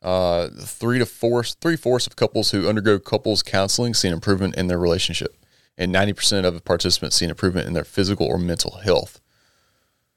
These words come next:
So one little good nugget in that,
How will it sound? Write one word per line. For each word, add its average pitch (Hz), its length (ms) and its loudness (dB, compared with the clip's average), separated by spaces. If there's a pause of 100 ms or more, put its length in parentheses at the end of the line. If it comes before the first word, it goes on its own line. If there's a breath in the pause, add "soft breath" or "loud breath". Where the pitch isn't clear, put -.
(680)
So 92 300 0
one 107 300 -2
little 98 280 0
good 104 440 -2
nugget 101 540 -2
in 98 300 -2
that, 101 400 -2